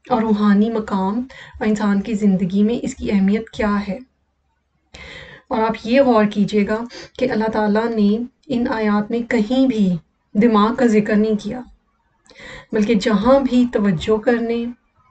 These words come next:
सोच विचार करने, जज्बात के पैदा होने और ख्यालात के वारिद होने का जिक्र किया,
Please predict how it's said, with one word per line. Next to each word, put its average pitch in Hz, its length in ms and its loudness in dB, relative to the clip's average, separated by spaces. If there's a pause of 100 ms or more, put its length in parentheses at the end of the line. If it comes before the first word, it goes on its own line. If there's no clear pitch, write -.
(180)
सोच 214 380 2
विचार 202 460 0
करने, 233 520 -2 (680)
जज्बात 202 560 0
के 240 140 -4
पैदा 208 420 -2
होने 226 500 -4 (800)
और 233 140 0
ख्यालात 208 640 0
के 247 120 0
वारिद 208 420 0
होने 208 260 2
का 214 100 -4
जिक्र 202 300 -2
किया, 220 360 -4